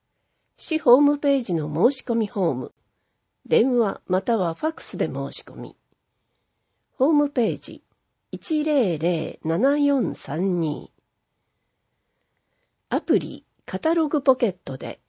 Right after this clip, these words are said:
広報木更津を配信中。十カ国語対応。お手元のスマートフォンなどにインストールすると、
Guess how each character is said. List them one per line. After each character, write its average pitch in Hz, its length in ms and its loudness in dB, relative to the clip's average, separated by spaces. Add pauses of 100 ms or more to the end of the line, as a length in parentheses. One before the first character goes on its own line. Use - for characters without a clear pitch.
(380)
広 311 240 0
報 196 200 4
木 - 100 -10
更 247 300 2
津 226 140 -4
を 202 120 2
配 196 200 -2
信 160 340 -2
中。 - 420 -10 (880)
十 165 140 -6
カ 196 220 -2
国 240 320 -4
語 196 120 -2
対 160 340 -6
応。 135 300 -6 (1500)
お 185 80 -2
手 294 120 2
元 285 240 6
の 262 140 4
ス 254 160 -4
マ 240 180 2
ー 285 60 -4
ト 311 140 -4
フ 277 140 4
ォ - 20 8
ン 226 80 2
な 196 120 0
ど 180 120 -4
に 147 240 -2
イ 190 100 4
ン 285 80 2
ス - 140 -12
ト 269 160 4
ー 240 40 0
ル 170 100 -2
す - 140 -10
る 139 120 -8
と、 - 260 -10